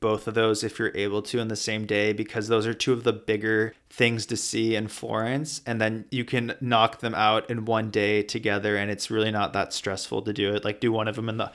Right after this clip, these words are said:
morning. I think I did Uffizi Gallery in the morning and then the Pitti Palace in the afternoon. And then maybe even you could go to the, uh,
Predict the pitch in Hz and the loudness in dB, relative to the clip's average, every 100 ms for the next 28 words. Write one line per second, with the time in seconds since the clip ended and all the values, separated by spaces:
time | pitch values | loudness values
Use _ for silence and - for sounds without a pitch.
0 | - - - 127 117 113 110 107 107 117 | -16 -20 -10 0 4 6 4 2 0 2
1 | 117 117 113 104 120 110 110 104 107 110 | 2 4 2 2 0 0 2 4 6 4
2 | 110 110 110 113 113 110 110 107 - 117 | 2 0 0 2 0 -2 -2 -4 -4 -4
3 | 113 - 101 110 110 110 104 104 107 - | -4 0 2 2 0 -2 -2 0 -2 -4
4 | 98 104 110 107 107 104 101 110 110 104 | -6 -4 -4 -4 -4 -2 -2 0 -2 -4
5 | 110 110 - 110 117 110 110 - 117 110 | -4 -6 -4 -6 0 0 0 -2 -2 0
6 | 107 104 104 - 123 117 113 107 104 104 | 0 0 -2 2 6 8 8 6 4 2